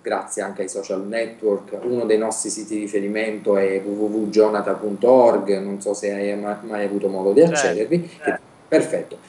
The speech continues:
Speaker 1: E, mh, e queste realtà insieme chiaramente stanno andando anche verso un, eh, come dire, intervento anche nel mondo esterno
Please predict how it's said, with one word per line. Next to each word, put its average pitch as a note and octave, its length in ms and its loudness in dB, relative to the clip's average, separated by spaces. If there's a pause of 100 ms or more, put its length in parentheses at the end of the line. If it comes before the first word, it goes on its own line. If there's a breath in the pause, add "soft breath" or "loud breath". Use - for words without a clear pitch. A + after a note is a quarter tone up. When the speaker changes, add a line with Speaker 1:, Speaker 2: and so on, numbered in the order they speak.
(360 loud breath)
Speaker 1:
E, F#3 340 8
mh, E3 420 2
e F3 140 -4
queste B3 320 6
realtà F#3 600 2
insieme E3 720 0
chiaramente F3 500 2
stanno D#3+ 340 -4
andando A#2 500 -4
anche A#2+ 540 -2
verso A#2 640 0
un, C#3 220 -4
eh, C3 640 -2
come C3 140 -6
dire, A2+ 180 -2
intervento C3 600 2
anche G2+ 240 -10
nel G2+ 100 -10
mondo G2+ 320 -10
esterno G2 380 -10